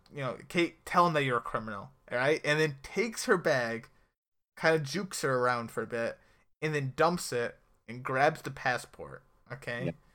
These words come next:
Speaker 1: He then starts describing how Kate is the fugitive. Uh, it, basically, so this is where he is lawyering here. Kate's a
Speaker 2: Yes.
Speaker 1: fugitive. He, she was with the marshal,
Speaker 2: You
Speaker 1: right?
Speaker 2: need, you need to start saying Sawyering.
Speaker 1: Sawyering. <laughs> Okay, he was Sawyering.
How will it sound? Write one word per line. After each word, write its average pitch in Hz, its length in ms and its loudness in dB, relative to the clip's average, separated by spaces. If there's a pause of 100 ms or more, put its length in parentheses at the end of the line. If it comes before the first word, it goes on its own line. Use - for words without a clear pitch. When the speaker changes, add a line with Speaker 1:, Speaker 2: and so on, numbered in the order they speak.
(460)
Speaker 1:
He 165 120 0
then 214 320 2
starts 170 240 0
describing 135 480 -2
how 107 340 -6 (300)
Kate 185 380 -8 (200)
is 143 120 -10
the 147 60 -6
fugitive. 131 680 -8 (840)
Uh, 107 280 0 (420)
it, 139 320 -8
basically, 214 380 6
so - 120 2
this 190 260 4
is 180 100 2
where 160 140 10
he 170 160 4
is 131 160 0
lawyering 117 560 0
here. - 240 -12 (240)
Kate's 185 220 2
a 247 40 8
Speaker 2:
Yes. - 80 4
Speaker 1:
fugitive. 143 500 -2
He, 127 80 -10 (100)
she - 140 -12
was 135 140 -8
with 160 120 -6
the 180 60 -4
marshal, 147 520 -4 (360)
Speaker 2:
You - 80 -2 (140)
Speaker 1:
right? 127 160 8
Speaker 2:
need, 156 240 8 (180)
you 120 100 6
need 143 140 8
to 143 80 2
start 127 240 6
saying 107 240 4
Sawyering. 85 640 4 (300)
Speaker 1:
Sawyering. 120 640 2
<laughs> 143 40 -8
Okay, 156 240 -2
he 139 60 0
was 139 120 -2
Sawyering. 131 840 -2